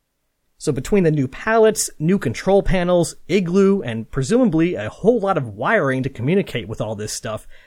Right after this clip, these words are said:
there was plenty of reason to fly another verification test. So let's fly it. Commanding the flight was Gordon Fullerton. We know Fullerton from his role as pilot on the approach and landing tests,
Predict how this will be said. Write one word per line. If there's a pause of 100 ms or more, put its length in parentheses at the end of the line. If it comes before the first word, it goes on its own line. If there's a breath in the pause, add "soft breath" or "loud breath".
(220 soft breath)
there
was (160)
plenty
of
reason
to
fly
another
verification
test. (580)
So
let's
fly
it. (3000)
Commanding
the
flight
was
Gordon
Fullerton. (420)
We
know
Fullerton
from
his
role
as
pilot
on
the
approach
and
landing
tests,